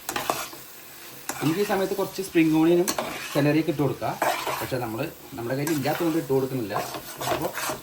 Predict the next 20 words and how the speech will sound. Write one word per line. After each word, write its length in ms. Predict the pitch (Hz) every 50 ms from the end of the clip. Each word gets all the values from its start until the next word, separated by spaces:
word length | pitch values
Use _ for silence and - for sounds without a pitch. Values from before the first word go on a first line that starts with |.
| - - - - - - - - - - - - - - - - - - - - 107
വാങ്ങാൻ 280 | 104 104 104 120 160 175
വിട്ടുപോയതാണ്. 480 | 156 139 143 156 165 170 156 127 120 147 202 - - - - - - - - - - - - - - - - - - - - - - - - - - - - - - - - - - - - - - - - - -
അപ്പോൾ 140 | - 131 131
നിങ്ങൾ 160 | 131 135 - - - - - - - - - - - - - - - - - - - - - - - - - - - - - - - - - - - - - - - - - - - - - - - - -
ഇടുമ്പോൾ 280 | 147 160 165 180 190 175 - - - - - - - - - - - - - -
കുറച്ച് 340 | 170 151 - - - - 175 -
സ്പ്രിംഗ് 240 | - 160 151 143 143
ഓണിയനും 260 | 147 147 151 170 151 135 -
സെലറിയൊക്കെ 360 | 143 131 131 127 139 143 151
ഇട്ട് 80 | 139 131
കൊടുത്തു 180 | 127 123 - 123
കഴിഞ്ഞാൽ 240 | 117 113 113 110 120 113 - - - - - - - -
നല്ലൊരു 300 | 110 107 - 127 127 135 -
ഫ്ലേവറും 320 | 104 104 104 107 120 120 113
ടേസ്റ്റൊക്കെ 360 | 113 - - 175 - - -
കിട്ടും. 200 | - 139 - - - - - - - - - - -
അപ്പോൾ 120 | - 117
അത് 80 | 110 - - - - - - - - - - - - - - - - - 440 - - -
ഇട്ട് 120 | - - 120
കൊടുക്കുക. 280 | 113 110 - - -